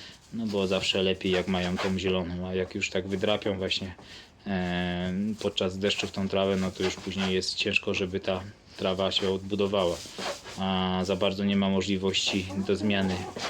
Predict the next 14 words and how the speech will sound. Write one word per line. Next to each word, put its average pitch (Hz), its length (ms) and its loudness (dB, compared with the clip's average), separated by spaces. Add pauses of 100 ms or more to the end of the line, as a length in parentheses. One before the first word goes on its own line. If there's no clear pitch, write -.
(240)
e, 90 360 0
do 98 200 0
zmiany 98 560 2
ich 98 300 -4
wybiegów. 101 720 2 (600)
No 170 80 -4
nie 147 180 0
są 101 160 -4
to 101 140 -2
dużo 101 260 2
ilościowe, 98 720 4
ale, 90 200 2 (1080)
ale, 92 460 2 (400)
e, 92 600 2